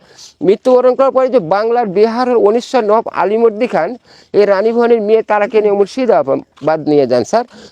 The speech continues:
যাওয়ার পরে নবাব সিরাজউদ্দৌলা সেটা মনোমালিন্য ঘটে। ঘটার পর রানী ভবানী তার মেয়েকে নিয়ে গয়া কাশীতে পলায়ন করেন। পরে এই রাজা দয়রাম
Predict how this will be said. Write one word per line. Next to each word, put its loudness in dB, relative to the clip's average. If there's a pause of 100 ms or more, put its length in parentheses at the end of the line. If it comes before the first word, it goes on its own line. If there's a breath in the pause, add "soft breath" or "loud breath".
যাওয়ার -2
পরে 0
নবাব 2 (120)
সিরাজউদ্দৌলা 2
সেটা -2
মনোমালিন্য 2
ঘটে। -2
ঘটার -2
পর 0 (840 soft breath)
রানী 0
ভবানী 2 (460 loud breath)
তার 2
মেয়েকে 2
নিয়ে 2
গয়া 2
কাশীতে -2
পলায়ন 0
করেন। 0 (760 soft breath)
পরে 4
এই 0
রাজা 2
দয়রাম 0